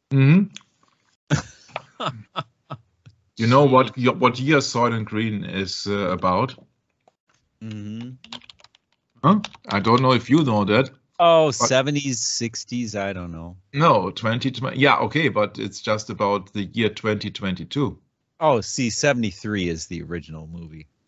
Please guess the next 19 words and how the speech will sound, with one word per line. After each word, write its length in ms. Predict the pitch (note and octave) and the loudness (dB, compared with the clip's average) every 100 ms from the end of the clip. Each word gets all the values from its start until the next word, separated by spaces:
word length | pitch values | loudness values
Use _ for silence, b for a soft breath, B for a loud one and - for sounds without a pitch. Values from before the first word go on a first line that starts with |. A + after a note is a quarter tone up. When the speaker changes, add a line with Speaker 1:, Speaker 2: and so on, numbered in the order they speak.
| F2 E2 _ _ - | _ _ _ _ -2
Speaker 1:
Yeah, 200 | A#2 C#3+ | 2 4
yeah, 220 | F#3 C#3 | 6 6
but, 380 | A#2 A2+ - A#2 | 4 2 -2 -4
uh, 380 | A2+ G#2 G#2 - | 0 2 0 0
I 120 | A2 | 0
know, 380 | D3+ C#3+ F#2+ A#1+ | 0 0 -2 -4
yeah, 180 | D#2+ F2+ | -8 -6
it's 180 | A#2 - | -6 -4
Charlton 380 | - A#2 B2 A#2 | 4 4 4 2
Heston, 320 | D3 D3+ A2 | 0 0 -6
and 100 | G2 | -6
Charlton 340 | A2+ A2+ B2 | -2 -2 -2
Heston 320 | G#2+ A#2+ - A#2 | -4 -4 -4 -4
has 140 | G#2+ | -2
Speaker 2:
Hmm. 60 | G2+ | 0
Speaker 1:
also 280 | A2+ A2 G2+ | 0 0 -6
a 40 | |
coup 300 | - G3 F#3 | -6 -4 -4
clearance. 560 | - G#2 F#2 D#2 - | -2 -2 -2 -4 -10